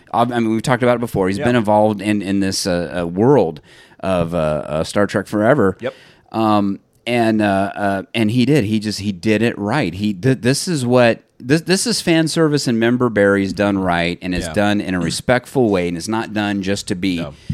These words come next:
Speaker 1: you know, just to be out there. It's not just like, "Oh, here's, here's the Millennium Falcon, okay, but, you know, we don't really care about." I mean, it's, it was,
Speaker 2: Right.
Speaker 1: uh, when they, when the Enterprise D came out, I mean, that was just such an amazing feeling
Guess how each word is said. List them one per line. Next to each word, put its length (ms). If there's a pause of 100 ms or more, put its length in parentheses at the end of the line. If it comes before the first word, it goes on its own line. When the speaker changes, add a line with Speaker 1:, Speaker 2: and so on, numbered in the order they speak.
(320)
Speaker 1:
you 120
know, 120
just 380
to 60
be 160
out 240
there. 160
It's 180
not 280
just 340
like, 280
"Oh, 300 (300)
here's, 340
here's 380
the 80
Millennium 460
Falcon, 760
okay, 420
but, 240
you 160
know, 300
we 180
don't 120
really 180
care 240
about." 200
I 60
mean, 160
it's, 200
it 120
was, 320
Speaker 2:
Right. 220
Speaker 1:
uh, 20
when 160
they, 160
when 120
the 60
Enterprise 520
D 160
came 240
out, 300
I 60
mean, 200
that 160
was 120
just 220
such 380
an 160
amazing 840
feeling 840